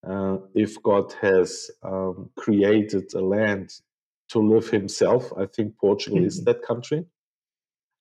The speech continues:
Speaker 1: Uh, it's, uh, we say always that we are really, um, well, uh, protected by God. We are very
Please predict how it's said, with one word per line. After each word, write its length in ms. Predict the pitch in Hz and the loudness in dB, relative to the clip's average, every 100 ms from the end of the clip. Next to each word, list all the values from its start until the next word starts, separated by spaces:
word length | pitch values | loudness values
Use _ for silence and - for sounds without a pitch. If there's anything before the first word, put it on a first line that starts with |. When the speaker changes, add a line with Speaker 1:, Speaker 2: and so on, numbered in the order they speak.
| - | -2
Speaker 1:
Uh, 380 | 220 110 107 107 - _ _ _ _ | 0 2 2 -2 -6 _ _ _ _
it's, 520 | 123 - - - - - _ | 2 2 -2 -12 -14 -20 _
uh, 160 | - 87 | -6 -2
we 220 | 98 104 | 2 2
say 340 | 104 - 110 107 | 2 4 6 6
always 460 | 98 101 98 95 | 6 6 4 4
that 260 | 101 101 - | 2 0 0
we 160 | 98 95 | -2 0
are 400 | 90 92 87 - - | -2 -4 -8 -14 -6
really, 480 | 104 101 98 92 - 92 | -2 0 -2 -4 -8 -14
um, 380 | 87 87 87 90 _ _ _ _ _ _ _ _ - 104 _ - 107 | -16 -16 -20 -20 _ _ _ _ _ _ _ _ -16 -16 _ -12 0
well, 540 | 107 107 110 104 - _ _ - | 4 6 4 2 -6 _ _ -14
uh, 340 | 92 90 90 - - | -12 -12 -14 -10 -4
protected 600 | 104 - 104 - 98 - | -2 0 -2 -2 -6 -2
by 160 | 90 | -2
God. 360 | - 90 127 - - | 0 0 -2 -8 -8
We 240 | 98 101 | 0 4
are 140 | 98 98 | 4 2
very 320 | 101 92 | 4 4